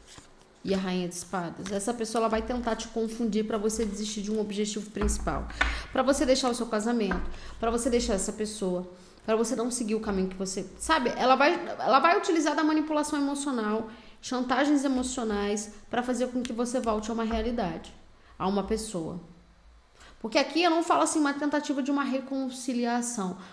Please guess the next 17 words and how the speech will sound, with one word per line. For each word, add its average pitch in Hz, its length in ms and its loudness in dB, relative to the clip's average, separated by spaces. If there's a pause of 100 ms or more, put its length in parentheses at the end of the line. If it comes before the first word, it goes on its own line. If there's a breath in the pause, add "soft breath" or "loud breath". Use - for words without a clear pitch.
Quando 269 120 -2
a 427 60 4
gente 480 180 2
fala - 160 6
de 254 100 0
reconciliação, 220 880 -2 (220 loud breath)
é 226 100 0
quando 277 720 2 (680 loud breath)
as 247 180 6
duas 381 300 6
pessoas 294 360 0
estão 277 240 0
em 285 100 0
harmonia 339 760 6
pra 269 180 2
isso 240 220 0
acontecer, 208 840 -2